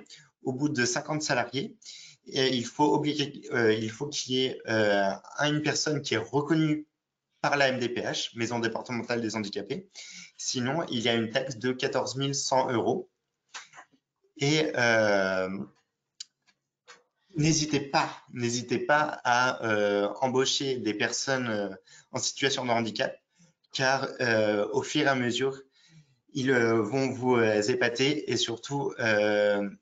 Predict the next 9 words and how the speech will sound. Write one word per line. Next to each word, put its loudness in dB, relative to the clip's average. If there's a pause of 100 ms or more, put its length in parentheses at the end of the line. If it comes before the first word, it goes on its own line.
(340)
même -2 (520)
être -2
meilleurs 0
que 2
les 2
valides 0
parce -2
que, -6
euh, 2